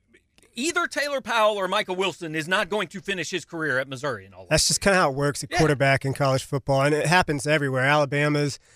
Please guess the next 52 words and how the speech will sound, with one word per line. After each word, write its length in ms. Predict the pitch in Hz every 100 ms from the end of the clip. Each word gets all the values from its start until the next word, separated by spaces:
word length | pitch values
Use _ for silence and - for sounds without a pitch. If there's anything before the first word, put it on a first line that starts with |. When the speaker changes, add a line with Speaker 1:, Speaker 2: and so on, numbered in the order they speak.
| _
Speaker 2:
got 160 | - 147
guys 240 | 151 147
Speaker 1:
Yeah. 60 | 131
Speaker 2:
transferring 420 | 156 147 - 147
out 160 | 143 143
all 120 | 143
the 100 | 139
time 260 | - 147 143
from 140 | 147
quarterback. 500 | - 147 143 147 147
I 40 | 147
mean, 200 | 139 131 - _ _ _ _ _ _ -
Texas 380 | 165 - 139
A 100 | 151
and 80 | 143
M's 300 | 147 147 139
lost 320 | 147 147 143
guys. 260 | - 143 135
Oklahoma's 540 | 143 139 147 160 151
lost. 320 | 147 151 147 -
I 40 |
mean, 180 | 156 156
it 60 | 160
just, 220 | 202 -
that's 200 | 175 175
just 200 | - 190
the 80 | 151
way 320 | 143 156 156
the 80 | 131
quarterback 420 | - 156 147 139
position 300 | 139 143 135
Speaker 1:
Yeah. 60 | 131
Speaker 2:
works 240 | 139 135
in 60 | 135
college 240 | 139 131
Speaker 1:
It's, 20 | -
Speaker 2:
football. 320 | 143 170 120
Speaker 1:
it's 80 | 147
the 40 |
only 260 | 185 254 269
place 380 | - 190 185 -
where 160 | 151 151
only 320 | 165 185 196
one 280 | 160 170 175
guy 200 | 165 156
plays. 300 | - 110 -
So 80 |
you 100 | 139
take 300 | 117 170 220
one 180 | 240 233
every 260 | 220 208 208
year, 360 | 151 147 143